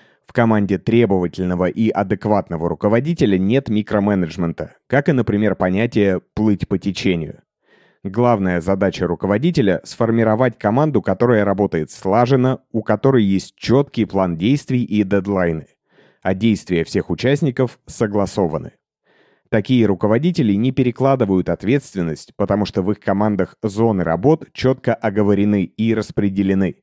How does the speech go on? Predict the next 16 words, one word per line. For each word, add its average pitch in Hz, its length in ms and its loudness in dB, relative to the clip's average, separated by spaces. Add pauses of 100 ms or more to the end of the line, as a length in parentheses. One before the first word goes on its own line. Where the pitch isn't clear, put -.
(380)
Никто 104 440 0
не 131 100 0
спихивает 87 600 -4
косяки 104 640 -4
друг 90 320 -4
на 90 140 -2
друга. 82 380 -2 (840)
Поэтому 120 600 2
не 107 180 2
так 165 240 0
важно, 90 500 0
мягкий 117 600 0
вы 107 120 2
человек 104 540 0
или 107 300 0
жёсткий. 92 680 -2